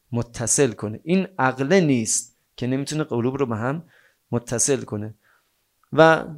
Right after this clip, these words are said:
در نگاه ما عقل، در نگاه غرب که می‌گیم آ غربیا، کسانی که مؤمن نیستن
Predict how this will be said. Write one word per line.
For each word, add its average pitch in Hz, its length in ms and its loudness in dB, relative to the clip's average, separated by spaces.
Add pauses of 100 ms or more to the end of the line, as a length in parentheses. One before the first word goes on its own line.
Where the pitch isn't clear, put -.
(220)
در 156 180 8
نگاه 185 380 4
ما 185 420 2 (1040)
عقل، 175 440 6 (1900)
در 131 200 6
نگاه 127 520 4
غرب 175 500 4
که 131 140 -8
می‌گیم 131 300 -4
آ 127 120 -2
غربیا، 120 840 0 (100)
کسانی 127 360 -4
که 117 60 -8
مؤمن 120 360 -4
نیستن 113 580 -4